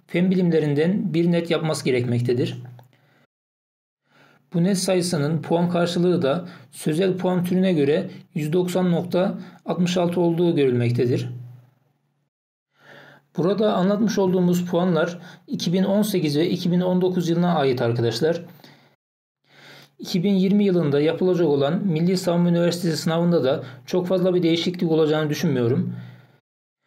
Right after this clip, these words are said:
Ayrıca Milli Savunma Üniversitesi sınavına giren birçok aday aslında, e, kendini denemek amacıyla girmektedir. Dolayısıyla yüksek puan alan adaylar kendini denemek amacıyla sınava girdiği için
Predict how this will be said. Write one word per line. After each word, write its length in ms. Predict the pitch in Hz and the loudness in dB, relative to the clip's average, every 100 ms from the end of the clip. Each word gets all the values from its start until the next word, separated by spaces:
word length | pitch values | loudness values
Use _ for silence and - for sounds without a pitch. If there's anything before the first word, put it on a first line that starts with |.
| _ - - | _ -20 -10
Ayrıca 560 | - 151 190 165 147 - - - - _ _ _ _ _ _ - | -2 0 0 0 0 -2 -10 -18 -20 _ _ _ _ _ _ -4
Milli 260 | 156 185 | 0 0
Savunma 320 | 185 196 202 202 | 0 0 2 2
Üniversitesi 520 | 196 196 185 190 196 | 2 0 0 0 0
sınavına 440 | 196 170 160 147 | 0 0 2 0
giren 340 | 147 160 156 151 | 0 0 0 0
birçok 320 | 185 185 165 | 0 0 0
aday 320 | 131 135 180 - - - | 0 0 0 -6 -14 -8
aslında, 640 | 226 165 208 180 170 202 - - _ _ _ | -4 -2 0 2 2 0 -8 -18 _ _ _
e, 220 | 147 131 | -2 -2
kendini 420 | 131 170 175 202 175 | 0 0 2 4 2
denemek 340 | 180 190 180 | 2 2 0
amacıyla 360 | 170 170 175 170 | 0 2 2 2
girmektedir. 680 | 139 123 117 131 127 - - - - - _ | 2 0 0 0 0 -2 -6 -14 -20 -20 _
Dolayısıyla 480 | 170 180 196 214 165 | -2 0 0 0 2
yüksek 420 | 156 170 208 185 | 0 0 -2 -2
puan 180 | 196 175 | 0 2
alan 200 | 170 180 | 2 2
adaylar 440 | 170 139 123 135 - - _ _ _ _ _ | 2 2 2 0 -2 -6 _ _ _ _ _
kendini 440 | - 160 175 202 | -4 2 2 2
denemek 320 | 170 175 202 196 | 2 2 2 2
amacıyla 580 | 175 160 143 139 156 | 0 2 2 2 0
sınava 380 | 180 - 170 175 | 0 -2 0 2
girdiği 400 | 170 170 170 190 | 2 2 2 2
için 400 | - - 160 - | 0 0 -2 -4